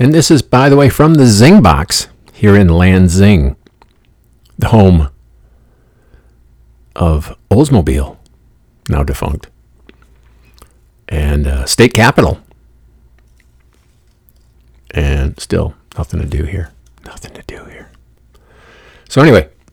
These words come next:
<clears throat> Good morning. How do I start my day?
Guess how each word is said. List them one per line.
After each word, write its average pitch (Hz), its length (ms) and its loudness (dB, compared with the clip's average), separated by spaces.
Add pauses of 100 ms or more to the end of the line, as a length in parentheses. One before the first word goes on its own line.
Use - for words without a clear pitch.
(160)
<clears throat> 226 720 2 (720)
Good 117 160 4
morning. 131 380 6 (1120)
How 113 180 0
do 131 140 4
I 127 80 2
start 123 300 0
my 123 180 2
day? 117 380 0